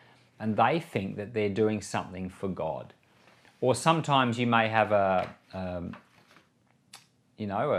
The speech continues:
a, a prominent figure who, who says something like, "God told me to do this," but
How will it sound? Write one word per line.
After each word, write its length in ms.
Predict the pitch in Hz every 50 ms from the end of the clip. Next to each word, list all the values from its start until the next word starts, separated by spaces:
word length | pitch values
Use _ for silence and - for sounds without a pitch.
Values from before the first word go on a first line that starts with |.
| 85 82 - - -
a, 60 | 90 87
a 20 |
prominent 560 | 87 - - - 127 127 127 127 123 117 95
figure 540 | - - 127 127 123 131 127 127 127 123 117
who, 320 | 107 110 104 101 98 92 - - _ _ _ _
who 120 | - 104 104
says 320 | - - - 120 113 113
something 400 | - - 123 117 117 - 104 101
like, 320 | 98 98 95 92 90 - - _ _ _ _ _ _ -
"God 300 | 147 160 185 180 147 -
told 280 | - - 147 160 170
me 120 | 156 135 117
to 100 | - 117
do 180 | 107 107 104 95
this," 260 | 92 92 90 - - - _ _ _ _ _
but 120 | - 117